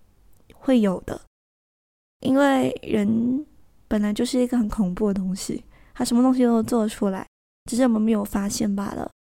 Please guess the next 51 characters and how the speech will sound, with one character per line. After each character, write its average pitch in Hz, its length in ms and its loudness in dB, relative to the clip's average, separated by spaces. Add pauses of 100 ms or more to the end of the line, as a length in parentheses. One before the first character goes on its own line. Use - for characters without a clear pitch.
(300)
所 254 100 2
以 240 40 2
各 262 180 6
位， 240 280 4
如 254 80 2
果 262 140 2
你 240 80 0
看 277 160 0
到 269 140 2
身 254 240 0
边 254 120 4
的 240 140 2
人 208 280 2
有 214 140 0
虐 240 220 2
待 247 140 0
猫 226 180 2
咪 233 60 0
的 214 100 -2
倾 202 320 -6
向， 220 260 -2
请 208 300 -4 (160)
记 302 340 4
得 208 300 -2 (180)
一 - 100 -8 (300)
定 294 240 2 (560)
要 269 100 0
告 240 200 4
死 - 240 -6
他。 208 240 0 (400)
<laughs> - 340 -20
就 339 140 4
算 359 180 6
法 208 260 4
律 262 180 6
没 269 80 4
有 240 100 6
办 233 260 2
法 208 160 0
处 - 240 -4
决， 185 300 -2
那 233 140 -2 (580)
我 220 60 2
们 214 240 4 (720)
至 269 180 -2
少 - 360 -4
就 240 240 2 (320)
report 240 340 4
他， 208 360 -2 (280)
让 285 120 6
他， 240 280 6